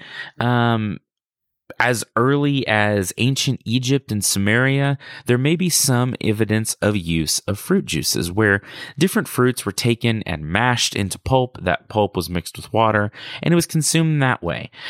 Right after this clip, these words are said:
Uh, a lot of the early ones were probably things like lemonade or, uh, orangeade or pomegranateade or whatever, uh, where the fruit juice was mixed with water, some kind of a sweetener was added, and they were consumed that way. Um,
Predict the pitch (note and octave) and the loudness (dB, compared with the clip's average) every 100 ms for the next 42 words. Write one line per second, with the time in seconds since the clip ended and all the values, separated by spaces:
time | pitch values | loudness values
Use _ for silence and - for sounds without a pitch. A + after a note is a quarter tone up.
0 | - - A2 G#2 A2+ B2 C3+ C#3+ C3 G2 | -8 -2 0 2 2 4 4 4 2 4
1 | A#2+ B2 A#2+ A#2 G#2 G2+ G#2+ G#2+ G2+ - | 4 2 0 0 -2 0 0 0 -2 -2
2 | F#2+ G2 G2 G2 F#2 G2 A2 A2+ F2+ E2 | -2 -2 -2 -2 -2 0 2 2 0 0
3 | D#2 C#2+ - - F#2 E2+ E2+ F2 E2+ - | 0 -2 -4 -4 0 2 2 4 2 0
4 | - F2 F2 - E3+ E3 G2+ F2 D#2 D2 | -2 -2 -2 -2 0 2 2 0 0 0
5 | D2 C#2+ E2 F#2+ - - - D#3 G#2 F2+ | -2 -2 0 -2 -4 -6 0 0 0 0
6 | E2 E2 D#2 D2 B1+ G1+ D#2+ F2+ F#2 G#2 | 0 0 0 2 0 2 2 2 2 4
7 | G2 B1+ - - - - - - G#2 G2 | 2 2 -2 -8 -14 -10 -6 -2 0 2
8 | F#2+ F#2+ D#3 B2 C3+ B2+ G#2+ A2 G2 G2+ | 2 2 0 0 0 0 -2 -2 -2 -4
9 | F#2 B2+ D#3+ D#3+ D3+ - - A2+ A#2 F#2+ | -2 2 4 2 0 -4 -4 -2 -2 -2
10 | E2+ - A#2+ - G#2 G2 F#2 F2+ F2+ F2+ | -2 0 0 -2 -2 -2 -2 0 0 -2
11 | - - - - F#2 F2 E2+ E2 D2 - | -6 -20 -10 -4 -2 -2 -4 -4 -4 -2
12 | D#2 D#2 D#2+ - - F2 A2 - C2+ - | -2 -4 -6 -8 -6 -2 -2 -2 -4 -4
13 | - - - - - - C3 B2 G2 | -8 -14 -10 -10 -8 -2 0 2 0